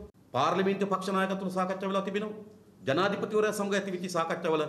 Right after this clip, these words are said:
අපි මැදිහත් කරුණු බවට පත් වී තිබෙනවා. දැන් එම සීමාවෙන් මෙය සම්මත කර ගැනීමේ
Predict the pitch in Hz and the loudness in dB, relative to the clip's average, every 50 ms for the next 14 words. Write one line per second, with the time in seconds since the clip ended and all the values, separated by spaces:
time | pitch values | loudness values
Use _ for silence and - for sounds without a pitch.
0 | - - - - 135 139 180 147 139 131 139 147 135 - 143 139 135 131 123 123 | -4 -8 -8 -4 -4 -2 0 0 0 2 2 0 0 0 -2 -2 -2 -2 -2 -2
1 | 123 123 113 120 110 110 - 104 92 92 87 - - - - - - - - - | -2 -2 -2 -4 -6 -6 -6 -10 -10 -10 -12 -12 -14 -16 -18 -20 -20 -20 -20 -20
2 | - - - - 95 95 - 143 147 156 160 160 156 - - - - - - - | -20 -20 -20 -16 -14 -6 0 0 2 2 2 0 0 -2 -6 -10 -12 -14 -16 -18
3 | - - - - - 143 156 196 226 - - 185 175 170 160 160 156 156 156 156 | -20 -20 -14 -6 -2 0 2 2 2 2 2 2 2 4 4 4 2 4 4 2
4 | 151 139 127 135 151 160 143 147 143 135 147 147 143 127 139 - 139 139 131 135 | 2 2 2 2 2 2 0 0 0 -2 0 -2 -2 -4 -2 -4 -2 -2 -2 -2
5 | 135 135 135 135 131 | -2 -2 -2 -2 -2